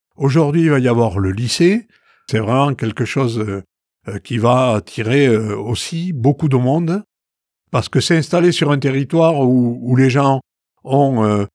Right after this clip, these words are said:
le collège, le lycée, où il faut plus, euh, comme c'est le cas aujourd'hui, trois quarts d'heure pour aller, trois quarts d'heure pour revenir, euh, oui, ça va aujourd'hui attirer encore, euh, un grand nombre de personnes. Donc ça, c'est aussi, euh,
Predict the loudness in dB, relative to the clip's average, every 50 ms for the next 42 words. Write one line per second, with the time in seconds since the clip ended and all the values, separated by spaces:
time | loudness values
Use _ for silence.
0 | _ _ _ -8 -4 -4 -2 0 0 2 2 2 4 2 2 0 0 0 0 2
1 | 4 2 2 2 0 -4 -4 -2 0 2 2 2 0 -2 _ _ _ _ _ -8
2 | -2 -2 -2 0 0 -2 -2 -2 -6 -4 0 2 4 4 4 4 4 2 0 -2
3 | -2 -4 -8 _ _ _ _ _ _ _ -2 -2 0 0 0 0 0 0 0 0
4 | 0 0 2 2 2 2 2 0 2 2 2 2 2 0 -2 -6 _ _ _ _
5 | -10 -4 -4 -2 0 0 0 0 2 2 0 2 0 -2 -2 -2 0 0 2 2
6 | 2 4 2 2 0 -2 -4 -4 -2 -2 -2 0 0 2 2 0 0 -2 -4 -4
7 | -4 0 0 2 2 2 0 0 0 0 -2 -2 -2 -2 -4 -4 -2 -2 -4 -4
8 | -6 -10 _ _ _ _ _ _ _ _ -6 -2 -2 -2 -2 -2 -4 -6 -4 -2
9 | 0 0 2 2 4 2 2 2 0 -2 0 0 2 2 2 2 0 -4 -6 -6
10 | -8 -2 0 0 0 0 0 -2 -2 -2 -2 0 0 0 0 0 0 0 -2 -4
11 | -6 -8 -8 -8 -8 -6 -4 -4 -2 -2 -2 0 0 0 -2 -2 -2 -4 -6 -8
12 | -8 -14 -14 -16 -16 -20 _ _ _ _ _ _ _ -6 -2 -2 -2 0 0 0
13 | 2 0 0 -2 0 2 2 2 2 2 -2 -4 -6 -6 -4 -2 0 2 2 2
14 | 0 0 -2 -4 -6 -6 -8 -8 -10 -12 -14 -16 -18